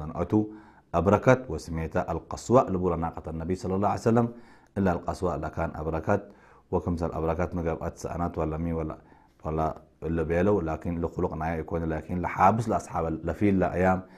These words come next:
لفيل كمان لكان الخلافة لا يقدرها، لكان إلا دي باب لا، إن ولا بطرة كم سليه قابت الليل بيلا، وكم سال زجريا دبت أيا قلت، قلت يجيس يجيستني. والنبي صلى الله عليه وسلم بيلا، والله لهم قريش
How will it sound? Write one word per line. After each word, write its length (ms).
لفيل 240
كمان 320
لكان 360
الخلافة 440
لا 80
يقدرها، 480
لكان 380
إلا 280
دي 140
باب 240
لا، 480
إن 300
ولا 200
بطرة 280
كم 220
سليه 460
قابت 300
الليل 260
بيلا، 280
وكم 300
سال 200
زجريا 600
دبت 340
أيا 160
قلت، 260
قلت 240
يجيس 240
يجيستني. 640
والنبي 400
صلى 200
الله 140
عليه 100
وسلم 360
بيلا، 400
والله 360
لهم 200
قريش 340